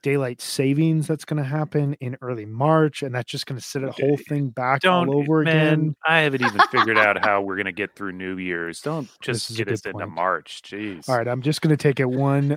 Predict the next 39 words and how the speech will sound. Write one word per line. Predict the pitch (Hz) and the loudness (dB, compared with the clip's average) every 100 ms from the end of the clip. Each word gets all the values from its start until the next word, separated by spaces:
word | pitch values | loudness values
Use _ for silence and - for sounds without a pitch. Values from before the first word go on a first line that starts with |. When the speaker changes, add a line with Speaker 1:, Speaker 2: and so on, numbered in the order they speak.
| - | -2
Speaker 1:
one | 139 127 127 | -2 -2 -2
day | 107 123 120 | 0 0 2
at | 117 | 0
a | 110 | 0
time. | 120 113 110 101 - - | 0 0 -4 -8 -10 -18
Speaker 2:
<laughs> | - 120 | -10 2
Speaker 1:
I | 147 | 4
will | 156 175 | 8 8
Speaker 2:
Exactly. | 180 | 6
Speaker 1:
say, | - 151 135 120 117 - - | 2 0 0 -4 -10 -14 -10
and | 143 | -4
we'll | 139 | -2
talk | 131 156 151 | 0 2 2
about | 143 127 | 0 -4
this | 127 - | -4 -8
in | 120 | -10
a | |
second, | 110 127 120 107 | -8 -10 -10 -12
but | 113 | -12
I | 113 | -10
am | 127 | -10
gonna | 131 117 | -10 -12
be | 113 | -14
doing | 117 113 | -12 -14
it | 107 - _ _ _ - | -14 -20 _ _ _ -8
comfortably | 156 143 - 131 131 123 117 107 _ _ | -6 -4 -6 -6 -6 -8 -10 -14 _ _
and | 131 113 | -14 -14
in | 104 | -14
style. | 95 - 117 110 110 98 90 _ _ - - - - - | -16 -16 -12 -10 -10 -12 -18 _ _ -20 -18 -16 -8 2
Um, | 123 117 113 110 107 - _ _ - | 4 4 4 -2 -10 -20 _ _ 0
my | 156 | 6
name | 185 202 | 8 8
is | 147 | 6
Brian | 143 135 123 | 4 2 2
Brinkman. | 117 135 135 117 | -2 -6 -6 -8
I'm | 117 | -8
a | 113 | -10
producer | - 113 117 123 | -10 -10 -10 -10
here | 107 120 107 | -10 -10 -10